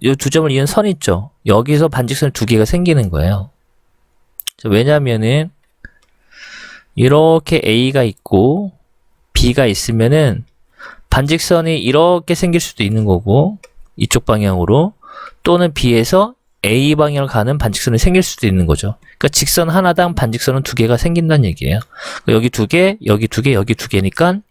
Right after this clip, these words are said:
여섯 개. 그죠? 음. 자, 두 점을 지난 선분인 거니까 하나, 둘, 세 개죠.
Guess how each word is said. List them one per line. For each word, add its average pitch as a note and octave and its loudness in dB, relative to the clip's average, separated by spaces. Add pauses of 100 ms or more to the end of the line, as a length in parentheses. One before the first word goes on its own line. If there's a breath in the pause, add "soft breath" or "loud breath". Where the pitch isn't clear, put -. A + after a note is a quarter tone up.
(140)
여섯 G#2+ -2
개. - -12 (440)
그죠? D3 0 (220)
음. E2 -12 (1600 loud breath)
자, C3 0
두 D3+ -2
점을 F#3+ 2
지난 E3+ -2
선분인 A3 -2
거니까 E3 0
하나, E3+ 2
둘, F#3 0
세 - 0
개죠. C#3 0